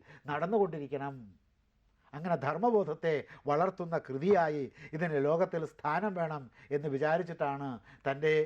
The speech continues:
രചനയിലെ പ്രധാന കഥാപാത്രമായ കഥാനായകനല്ലെങ്കിലും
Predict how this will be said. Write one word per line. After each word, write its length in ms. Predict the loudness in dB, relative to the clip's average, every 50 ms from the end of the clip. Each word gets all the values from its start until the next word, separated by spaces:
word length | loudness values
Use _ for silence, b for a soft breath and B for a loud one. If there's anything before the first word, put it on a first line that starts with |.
| 0 -2 -6
രചനയിലെ 800 | -6 -2 0 0 0 0 -2 -6 -6 -4 -4 -2 0 2 2 2 2 -2 B B B -4
പ്രധാന 360 | -4 -2 0 0 0 0 0 -2 -6
കഥാപാത്രമായ 880 | -6 -4 0 0 0 0 2 0 0 0 0 -2 -2 -2 -2 -2 -2 0 0 -2 -2 -6 B B B B
കഥാനായകനല്ലെങ്കിലും 1300 | -2 0 0 0 0 0 -2 -2 -4 -4 -4 -4 -4 -4 -4 -6 -6 -6 -4 -4 -4 -2 -2 -2 -4